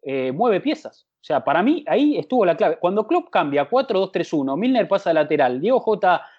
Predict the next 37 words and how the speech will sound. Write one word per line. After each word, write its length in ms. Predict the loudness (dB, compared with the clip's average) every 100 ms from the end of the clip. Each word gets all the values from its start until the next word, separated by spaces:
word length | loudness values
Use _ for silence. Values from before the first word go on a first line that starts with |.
| -4
de 200 | 0 2
referencia, 580 | 2 0 0 0 -2 -2
Firmino 360 | -2 -2 -2
se 140 | -2 -2
tira 200 | 0 0
atrás, 300 | 2 -2 -4 _ _ -2
Klopp 260 | -2 0
acomoda 580 | -4 -2 0 2 2 2
el 80 | 2
tablero, 540 | 0 0 0 0 0
o 160 | -2 -6
sea, 240 | -2 0
hace 520 | 0 -2 -2 -6 -6 _
dos, 260 | -4 -4 -2
tres 160 | -4 -2
movimientos 720 | -2 0 -2 0 -2 -2 -6 _ _ _ _ -12
y 100 | -4
ya 160 | -2
Arteta 360 | 0 -2 -2 -2
ya 320 | 0 0 0
quedó 200 | 0 0
fuera 200 | 2 0
de 60 | 0
partido, 540 | -2 -2 -2 -2 -4 _ _ _ _ _
porque 300 | -2 0 0
tampoco 360 | -2 -2 -2 -2
hizo 200 | -2 -2
nada 340 | 0 0 0
para 180 | 2 2
volver 320 | 0 2 2
al 120 | 0
partido. 480 | -2 -4 -4 -4 -6
O 100 | -6
sea, 260 | 0 0 0
en 100 | -4
ese 160 | -4 -4
momento 580 | -4 -2 -2 -2 -2